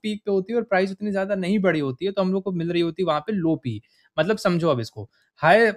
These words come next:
हायर प्राइस पे है स्टॉक प्राइस, लेकिन वहाँ पे हम लोग को लो पी देखने के लिए मिल रही है।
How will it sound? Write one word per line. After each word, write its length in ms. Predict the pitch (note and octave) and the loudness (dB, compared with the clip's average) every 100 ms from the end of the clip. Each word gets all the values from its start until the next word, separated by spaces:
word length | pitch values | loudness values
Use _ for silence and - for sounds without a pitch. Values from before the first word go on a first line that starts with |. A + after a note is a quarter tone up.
| D3 | 2
हायर 260 | F3 A3+ | 6 6
प्राइस 300 | A3+ G#3 G3+ | 6 2 2
पे 120 | - F#3+ | 0 0
है 120 | F#3 | 0
स्टॉक 320 | - E3+ - | 0 -2 0
प्राइस, 200 | G3 A3+ | -2 -2
लेकिन 220 | G3+ G#3 | -2 -2
वहाँ 160 | F#3+ F#3 | -2 -2
पे 120 | G3 | -2
हम 80 | G3+ | -4
लोग 100 | A3 | -2
को 60 | A#3 | 0
लो 200 | G3+ G3+ | 0 0
पी 220 | G3 G3 | -2 -2
देखने 280 | E3+ D#3 E3 | -2 -4 -6
के 80 | E3 | -4
लिए 100 | D#3 | -4
मिल 160 | B2+ | -4
रही 140 | A2+ | -6
है। 100 | G2+ | -10